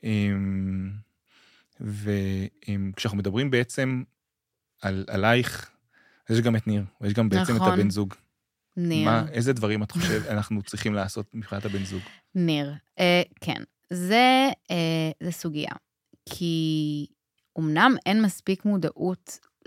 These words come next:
Speaker 2: בעיניי ללידות שקטות, ולמה שנשים עוברות בדבר הזה, אז, אה, על אחת כמה וכמה אין, אין כל כך מודעות למה ש-, שהגברים עוברים.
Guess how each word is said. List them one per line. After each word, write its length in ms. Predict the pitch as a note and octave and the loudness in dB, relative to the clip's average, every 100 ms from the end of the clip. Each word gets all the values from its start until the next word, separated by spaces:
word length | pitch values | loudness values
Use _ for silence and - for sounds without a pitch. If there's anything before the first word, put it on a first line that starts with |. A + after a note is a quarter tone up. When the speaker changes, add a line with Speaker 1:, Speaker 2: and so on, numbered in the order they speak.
| E3+ | -6
Speaker 2:
בעיניי 480 | D3+ D#3 D3 A#2+ D3+ - - | 0 2 2 2 0 -6 -12
ללידות 440 | F3 D#3+ D3+ D3 | -6 -4 -4 -6
שקטות, 520 | - D#3 - C#3 G3+ - | -6 -10 -4 -4 -4 -4
ולמה 360 | D#3 D3 D3 C#3+ | -4 -4 -4 -6
שנשים 420 | D#3+ D3 - D#3 | -8 -8 -8 -8
עוברות 380 | D3 D3 D3 - | -10 -8 -8 -8
בדבר 240 | D3+ C#3+ | -8 -6
הזה, 320 | D3 E3+ F#3+ C#4 E4+ - - - _ _ _ | -4 -4 -2 -2 -2 -12 -20 -20 _ _ _
אז, 400 | - E3 D#3 D3+ - _ D#3 | 2 2 0 -6 -16 _ -2
אה, 100 | C#3+ | 0
על 140 | - G#2 | -2 -2
אחת 260 | - B3 | -2 -2
כמה 240 | - F#3 F3+ | 0 0 0
וכמה 380 | G3+ D#3 F3 E3+ | 0 0 0 2
אין, 140 | F3 - | 0 -2
אין 320 | F3+ F#3 G#3 - - | -4 -2 -2 -4 -12
כל 120 | - | -8
כך 180 | D3+ C#3+ | -6 -4
מודעות 320 | E3 D3 D#3 | -4 -4 -6
למה 240 | D3+ C#3+ | -6 -6
ש-, 140 | D3 - D3+ C#3+ _ | -6 -8 -8 -10 _
שהגברים 680 | D#3+ - D3 D3 D3+ D3 D3+ | -12 -8 -8 -8 -8 -6 -6
עוברים. 320 | D3 D3 - | -10 -12 -16